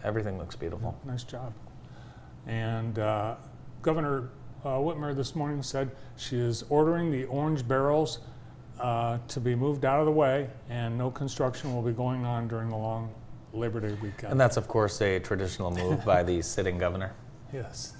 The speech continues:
Speaker 1: Yeah.
Speaker 2: What are you
Speaker 1: So,
Speaker 2: doing, uh, for the holiday?
Speaker 1: Uh, relaxing, uh, mostly. I think I've spent some time with my family. We are gonna go to Royal Oak on Sunday just to have dinner with some friends, but it'll be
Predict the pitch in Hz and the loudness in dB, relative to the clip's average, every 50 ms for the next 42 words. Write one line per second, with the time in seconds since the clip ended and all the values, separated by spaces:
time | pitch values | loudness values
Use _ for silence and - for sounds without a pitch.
0 | - - 92 - - - - - - - - 151 196 208 233 277 208 131 117 123 | -8 -6 -6 -6 -6 -8 -12 -14 -10 -2 4 4 6 6 6 4 4 4 2 0
1 | 127 123 117 113 113 110 - 131 113 110 110 117 113 113 110 110 110 110 107 - | 0 0 0 0 0 0 -2 0 0 0 2 2 2 2 2 0 -2 -4 -4 -2
2 | - - 123 135 139 143 143 135 135 156 175 - - 120 110 104 101 - - - | 6 10 12 12 12 12 12 12 10 10 8 6 4 2 2 2 0 -6 -8 -4
3 | - - 104 104 101 104 104 101 104 101 101 107 113 131 127 - - 107 107 107 | 4 8 10 10 10 10 10 10 8 6 6 4 2 2 2 2 2 2 2 2
4 | 104 - 110 107 107 101 - - 101 98 101 110 107 - 110 104 107 107 104 113 | 0 -2 -2 -2 -2 -2 -4 -4 -4 -4 -4 -4 -4 -2 0 0 0 0 0 0
5 | 107 98 - - 107 104 107 104 110 110 110 110 110 - - - - - - - | 0 0 0 2 2 2 4 2 2 0 0 -2 -2 -6 -12 -16 -16 -14 -14 -14
6 | - - 117 117 113 107 - 98 98 95 95 101 101 101 101 95 98 98 95 95 | -4 2 4 6 6 6 6 6 6 4 4 2 2 2 2 2 2 2 2 2
7 | 98 104 101 101 101 98 98 98 98 98 95 95 - - 98 101 95 92 92 - | 4 6 6 6 6 6 6 6 6 4 4 0 -2 -2 0 0 0 -2 -4 -2
8 | - 95 95 92 92 92 92 95 90 - - 95 90 92 90 90 95 107 107 - | 0 0 0 0 0 0 -2 -2 -4 -4 -4 -2 -2 0 -2 -2 -2 -6 -6 -4
9 | 107 104 95 95 92 90 87 - - 87 85 82 - - 92 92 87 85 87 - | -2 -2 -2 -2 -2 -4 -4 -6 -6 -6 -8 -8 -6 -4 -4 -4 -4 -4 -6 -6
10 | - 87 85 85 85 90 87 90 87 - - - 139 127 | -6 -4 -4 -2 -2 -4 -4 -4 -4 -4 -4 -4 -4 -4